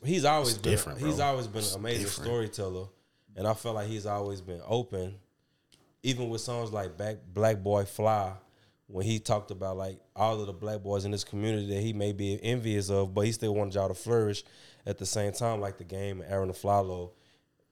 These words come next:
Speaker 1: Like songs like, um, The Art of Peer Pressure, how he's riding around with his homies getting
Speaker 2: Oh
Speaker 1: in
Speaker 2: my
Speaker 1: trouble.
Speaker 2: God, that's my
Speaker 1: He
Speaker 2: oh
Speaker 1: always
Speaker 2: my
Speaker 1: saying
Speaker 2: God,
Speaker 1: that
Speaker 2: that's
Speaker 1: he
Speaker 2: my
Speaker 1: never,
Speaker 2: ish.
Speaker 1: he never will do this until he's with the homies.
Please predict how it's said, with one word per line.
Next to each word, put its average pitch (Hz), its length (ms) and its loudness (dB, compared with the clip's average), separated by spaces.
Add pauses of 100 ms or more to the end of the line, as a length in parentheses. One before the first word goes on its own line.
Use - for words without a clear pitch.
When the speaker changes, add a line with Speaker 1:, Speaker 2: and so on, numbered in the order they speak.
(240)
Speaker 1:
Like 101 220 -4
songs 107 400 -6
like, 101 180 -2 (100)
um, 98 560 -6
The 95 100 -6
Art 104 160 4
of 98 140 -8
Peer 117 160 2
Pressure, 101 340 2
how 101 140 4
he's 101 160 -4
riding 101 260 -2
around 98 200 -4
with 101 80 -2
his 101 120 -6
homies 107 300 -6
getting 92 180 -2
Speaker 2:
Oh 76 60 0
Speaker 1:
in 76 100 -4
Speaker 2:
my 80 80 -2
Speaker 1:
trouble. 127 200 2
Speaker 2:
God, 104 260 -2
that's 101 240 2
my 80 180 0 (140)
Speaker 1:
He 110 100 -2
Speaker 2:
oh 123 80 4
Speaker 1:
always 156 240 6
Speaker 2:
my 156 120 6
Speaker 1:
saying 113 160 -2
Speaker 2:
God, 123 100 2
Speaker 1:
that - 120 0
Speaker 2:
that's - 120 -2
Speaker 1:
he 143 160 0
Speaker 2:
my 139 80 -6
Speaker 1:
never, 135 180 0
Speaker 2:
ish. 123 240 2
Speaker 1:
he 143 240 4
never 131 220 0
will 127 300 0
do 104 200 -4
this 104 180 -6
until 104 280 -6
he's 107 140 -6
with 98 140 -4
the 92 80 -4
homies. 107 440 0